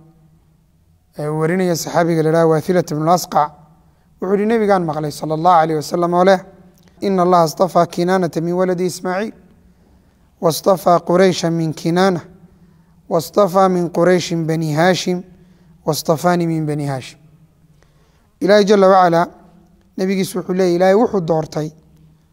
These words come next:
Kinaana qabiilka la yidhaaho, oo Nabiyullaahi Ismaaciil tafiirtiisii ka doortay. Nabiyullaahi Ismaaciil tafiirtiisii Ilaahay wuxuu ka doortay qabiilka Kinaana la yidhaahdo.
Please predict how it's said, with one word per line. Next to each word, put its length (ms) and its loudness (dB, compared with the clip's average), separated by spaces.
Kinaana 500 2
qabiilka 460 -2
la 60 -2
yidhaaho, 360 2
oo 100 -12
Nabiyullaahi 380 0
Ismaaciil 320 -8
tafiirtiisii 640 -8
ka 160 -4
doortay. 280 -16
Nabiyullaahi 400 2
Ismaaciil 520 -4
tafiirtiisii 680 -4
Ilaahay 180 2
wuxuu 180 -6
ka 80 -2
doortay 500 -4
qabiilka 380 -4
Kinaana 360 -4
la 80 -4
yidhaahdo. 320 -8